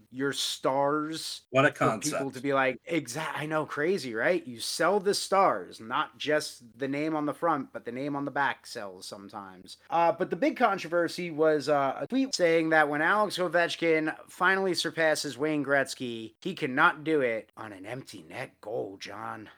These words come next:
Speaker 2: Yes, this was John Buccigross of E S P N, who I think has been really good for the sport in general, and he's certain entitled to his opinion, however misguided it may be. Full quote here was, "I have no problem with empty net goals," but,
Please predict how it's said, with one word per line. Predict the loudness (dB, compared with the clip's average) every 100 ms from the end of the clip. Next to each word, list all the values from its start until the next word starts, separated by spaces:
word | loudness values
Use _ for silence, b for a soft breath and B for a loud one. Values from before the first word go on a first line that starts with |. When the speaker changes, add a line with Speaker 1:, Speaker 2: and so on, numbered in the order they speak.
| _
Speaker 2:
Yes, | 6 6 6
this | 2 4
was | 4 4 2
John | 2 6 6 4
Buccigross | 2 2 0 -2 0 0 0 0
of | 2 2 2
E | 4 4
S | 4 0
P | 0
N, | 4 2 0 4
who | 6 6 4 -2 B B _ 6
I | 6
think | 6 4
has | 4 4
been | 2 4 6
really | 8 6 2
good | 2 2 2
for | -2
the | 0
sport | 0 2 4 6 6
in | 4
general, | 2 2 2 4 2
and | 2
he's | 0
certain | 2 2 2
entitled | -2 2 4 4 2
to | -2
his | -2 -4
opinion, | -2 0 2 0
however | 2 2 0 -2 -4
misguided | -4 0 0 0 0
it | 0
may | 0 0
be. | 2 0
Full | -2 -16 10 12 12 6 2 4
quote | 6 8 10
here | 10 10
was, | 8 6 4 0 B B
"I | 4
have | 6
no | 10 10
problem | 12 8 8 4
with | 4
empty | 6 6 4 6
net | 6 6
goals," | 6 8 8 2 -6 0
but, | 8 8 8